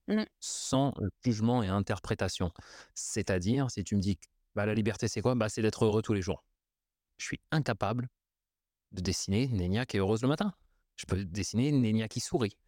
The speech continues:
Speaker 2: sur une plage, euh, aux Caraïbes, ce que tu veux. Ce qu'il faut, et ça, c'est une vraie gymnastique mentale, c'est sortir de l'interprétation.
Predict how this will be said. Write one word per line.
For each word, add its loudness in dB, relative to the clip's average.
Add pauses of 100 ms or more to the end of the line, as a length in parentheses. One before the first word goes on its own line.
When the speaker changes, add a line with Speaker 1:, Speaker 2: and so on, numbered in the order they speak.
(200)
Speaker 2:
sur -4
une 2
plage, 0
euh, 0
aux 0
Caraïbes, 2
ce -10
que -2
tu -2
veux. 4
Ce -10
qu'il -6
faut, 2
et 0
ça, -4
c'est -4
une 0
vraie 2
gymnastique -4
mentale, 0
c'est -8
sortir -4
de 4
l'interprétation. -2